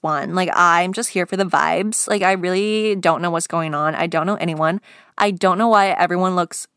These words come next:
like they're twelve. Like, everyone looks so young." And I'm just like, this, like, if you look around, like, everyone is the same age. And she was like, "Oh, like, I'm twenty." And I was like,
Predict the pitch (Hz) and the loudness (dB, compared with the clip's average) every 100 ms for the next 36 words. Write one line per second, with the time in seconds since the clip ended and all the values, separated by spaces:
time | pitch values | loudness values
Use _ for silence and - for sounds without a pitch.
0 | _ 202 175 - 190 180 - - 170 151 | _ -4 -4 -4 -2 -2 -4 -2 2 2
1 | - - 185 180 185 185 202 226 240 190 | 0 -2 -2 0 0 0 0 0 2 2
2 | 196 - - - - 180 170 165 170 - | 0 -6 -12 -12 -6 0 2 2 0 -2
3 | 185 180 214 156 165 _ _ _ _ 247 | 0 2 2 -4 -10 _ _ _ _ 0
4 | 254 269 269 240 - _ _ _ _ _ | 2 2 2 2 0 _ _ _ _ _
5 | _ _ _ _ _ - 190 247 - - | _ _ _ _ _ -6 0 0 0 -14
6 | _ _ _ _ _ _ _ _ - 262 | _ _ _ _ _ _ _ _ -2 0
7 | 214 277 370 240 240 196 208 208 - 214 | 0 2 0 0 2 2 2 0 2 2
8 | 262 320 359 240 - 175 170 151 147 117 | 2 -2 -2 -4 -2 -2 -2 -2 -4 -4
9 | - - _ _ _ _ _ _ - 226 | -10 -18 _ _ _ _ _ _ -2 2
10 | 202 196 - - 220 214 190 208 190 175 | 2 0 -4 -4 0 2 4 4 4 2
11 | 180 - - - - 202 156 180 _ _ | 0 -4 -16 -8 -2 -2 -2 -10 _ _
12 | _ _ _ _ _ - 214 196 185 185 | _ _ _ _ _ -2 2 4 2 2
13 | 190 175 | 0 -2